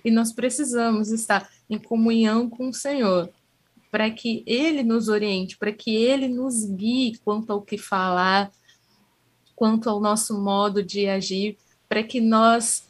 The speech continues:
não venhamos a ferir mais pessoas e elas achem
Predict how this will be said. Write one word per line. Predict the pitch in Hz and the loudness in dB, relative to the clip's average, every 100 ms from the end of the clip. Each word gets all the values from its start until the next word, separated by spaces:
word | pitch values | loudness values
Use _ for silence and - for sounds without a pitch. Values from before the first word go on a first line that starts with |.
| _ | _
não | 214 220 | -6 -4
venhamos | 233 226 220 226 226 214 | -2 0 0 0 0 0
a | 202 | -2
ferir | 220 - 220 208 226 254 220 | -6 -2 -2 0 -2 -2 -2
mais | 208 202 208 226 | -2 0 0 -2
pessoas | - 208 208 - 202 208 233 196 185 190 | -2 -2 -2 -2 2 2 2 2 0 -2
e | 196 | 0
elas | 202 208 233 277 240 214 | 2 4 4 2 0 0
achem | 208 214 226 262 285 | 2 2 -2 -6 -8